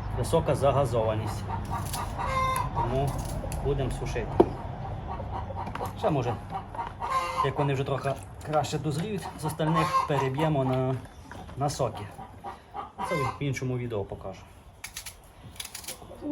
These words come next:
Працюємо. Погода гарна, якраз добре сушити.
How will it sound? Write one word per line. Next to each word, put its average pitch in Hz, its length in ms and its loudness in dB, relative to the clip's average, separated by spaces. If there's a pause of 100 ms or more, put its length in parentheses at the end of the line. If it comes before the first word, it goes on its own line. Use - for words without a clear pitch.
(320)
Працюємо. 127 440 -4 (1500)
Погода 120 300 2
гарна, 131 320 2
якраз 117 320 -4
добре 123 260 -4
сушити. - 420 -8